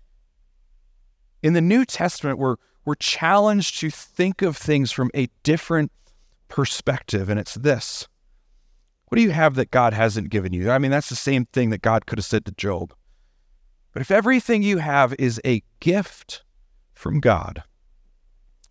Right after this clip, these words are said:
why boast as though it were not a gift? Why, why think we deserve it? Why be ungrateful? If every good and perfect thing that we have in this life comes from our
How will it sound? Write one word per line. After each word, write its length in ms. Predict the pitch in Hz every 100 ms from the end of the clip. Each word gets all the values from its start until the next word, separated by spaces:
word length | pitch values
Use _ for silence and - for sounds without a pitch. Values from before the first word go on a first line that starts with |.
| _
why 120 | 143
boast 340 | 156 170 160 151
as 120 | 135
though 120 | 147
it 60 | 127
were 100 | 139
not 180 | 135
a 40 | 95
gift? 360 | 90 - - _ _ _ _ _ _ _ _ _ _ _ _ _ _
Why, 560 | - 131 160 170 170 151 - _ _ _ _ -
why 140 | 147
think 320 | - 170 -
we 120 | 151
deserve 400 | 143 131 135 135
it? 120 | 107 107
Why 240 | 131 165
be 320 | 156 151 143 - _ _ _ -
ungrateful? 800 | 135 131 113 107 123 98 - 110
If 160 | - - -
every 540 | 214 226 220 254 233 151
good 280 | - 202 202
and 260 | 160 156 -
perfect 560 | - 175 160 175 -
thing 380 | - - 147 135
that 160 | 113 -
we 160 | 123
have 340 | 120 120 113 -
in 140 | 127
this 240 | 120 - 104
life 300 | 104 95 - _ _ _ _ _
comes 500 | - 165 165 175 165
from 240 | - 127 -
our 240 | 127